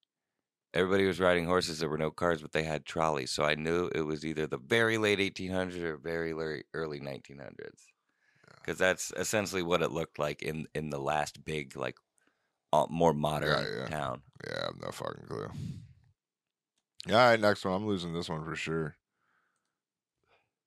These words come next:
Speaker 1: Round three, baby. Here we go.
Speaker 2: Oh, Jesus Christ.
Speaker 1: Zoom in.
Speaker 2: I
Speaker 1: The Alma G. You probably should have stuck with the O G one. Like,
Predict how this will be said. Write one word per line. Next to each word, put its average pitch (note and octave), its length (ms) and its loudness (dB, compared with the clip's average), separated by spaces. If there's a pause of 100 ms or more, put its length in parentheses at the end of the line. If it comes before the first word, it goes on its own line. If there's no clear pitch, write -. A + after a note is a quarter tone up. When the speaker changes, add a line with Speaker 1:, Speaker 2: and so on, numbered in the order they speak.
(140)
Speaker 1:
Round F#2+ 380 0
three, G#2+ 320 2
baby. F2+ 420 -2
Here F#2+ 160 2
we G#2+ 100 2
go. B2+ 340 8 (200)
Speaker 2:
Oh, D#2 280 -6
Jesus D#2 640 -8
Christ. - 920 -4
Speaker 1:
Zoom A2 260 0
in. C3+ 240 6 (2000)
Speaker 2:
I - 200 -6 (1800)
Speaker 1:
The F#2 200 -2
Alma G#2+ 320 6
G. A2+ 460 2 (480)
You E2+ 80 -14
probably A2 240 2
should G2+ 160 -4
have E2 80 -4
stuck - 260 -2
with F2 120 -14
the D#2+ 160 -4
O F2 100 0
G E2 240 -8
one. D#2 380 -6 (440)
Like, D#2+ 140 -10